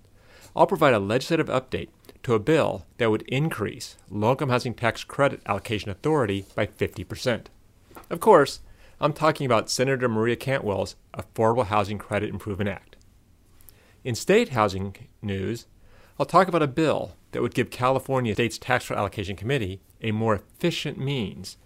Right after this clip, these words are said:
to enforce compliance regulations. Turning to new market tax credit news,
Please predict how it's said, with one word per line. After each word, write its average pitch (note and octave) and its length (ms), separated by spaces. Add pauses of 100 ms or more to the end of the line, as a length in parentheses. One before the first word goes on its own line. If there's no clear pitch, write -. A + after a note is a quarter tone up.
(160)
to A#2 100
enforce G2+ 340
compliance G2+ 380
regulations. G#2 680 (1700)
Turning C#3 240
to A#2+ 80
new B2 140
market E3+ 300
tax E3 200
credit F#3 180
news, G3+ 400